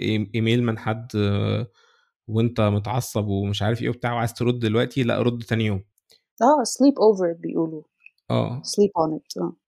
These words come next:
Speaker 1: آه، ريم، إحنا عندنا ال-، ال-، المرأة العربية عايشة في المجتمع بتاعنا، آه، الرجالة أو معظم الرجالة فيه يعني شايفين إن ال-، القوامة حق طبيعي ومكتسب.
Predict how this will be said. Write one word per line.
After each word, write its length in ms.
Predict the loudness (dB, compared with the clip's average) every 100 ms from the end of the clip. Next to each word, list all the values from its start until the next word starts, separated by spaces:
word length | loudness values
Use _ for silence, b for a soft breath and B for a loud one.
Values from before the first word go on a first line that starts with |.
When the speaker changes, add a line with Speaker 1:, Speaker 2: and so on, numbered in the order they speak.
| _
Speaker 1:
آه، 340 | -2 0 2 2
ريم، 300 | 4 4 0
إحنا 220 | 0 -2
عندنا 340 | -2 0 2
ال-، 280 | 2 2 0
ال-، 300 | 0 -2 -2
المرأة 500 | -2 -2 -2 -2 0
العربية 420 | 0 0 2 0
عايشة 340 | 2 0 -2 -4
في 120 | -2
المجتمع 320 | -4 -2 -2
بتاعنا، 680 | -2 -2 -2 0 -4 -6 -12 _ -6
آه، 680 | -2 -2 -2 -4 -6 -10 -16 _ _ _ -4
الرجالة 460 | -4 0 -2 0 0 0 -2 -6 -10 -12 -16 -20 -20 -20 -8
أو 100 | -4
معظم 400 | 0 0 2 2
الرجالة 360 | 0 -2 -2 0
فيه 240 | 0 0
يعني 360 | 0 0 -2 0
شايفين 360 | -4 -2 0
إن 200 | 2 2
ال-، 340 | 0 0 -4 -4
القوامة 680 | -6 0 2 4 2 -2 -6 _ _
حق 320 | _ -8 -6 -6
طبيعي 440 | -4 -2 0 0
ومكتسب. 480 | 0 -4 -6 -8